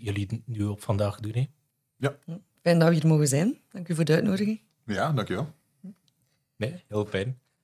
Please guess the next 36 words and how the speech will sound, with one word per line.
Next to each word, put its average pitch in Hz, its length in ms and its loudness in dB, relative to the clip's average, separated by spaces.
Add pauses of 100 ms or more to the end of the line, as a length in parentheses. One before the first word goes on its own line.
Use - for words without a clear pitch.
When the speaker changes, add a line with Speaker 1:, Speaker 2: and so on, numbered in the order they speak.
Speaker 1:
Ehm, 170 800 4 (760)
Marjolein, 117 680 2
hoe 127 160 6
is 123 80 4
het 123 120 2
voor 107 180 -2
jou 113 440 0
ooit 107 220 -2
begonnen? 95 480 -10 (600)
Speaker 3:
Eh, 214 480 6
wel, 180 380 8
ik 175 200 2
ben 180 460 4
denk 190 280 2
ik 185 300 -2
een 180 400 4
jaar 180 420 2
of - 540 0
zes, 170 440 0 (920)
misschien 190 400 4
bijna 190 320 4
zeven 190 480 2
geleden 185 380 6
begonnen 190 340 4
als 185 280 4
S - 20 2
E 165 120 4
O-copywriter. 233 680 0 (520)
Ehm, 175 340 6
en 175 200 6
ik 170 240 0 (100)
vond 170 280 4
op 160 180 4
den 160 140 6
duur 160 340 4
het 170 220 2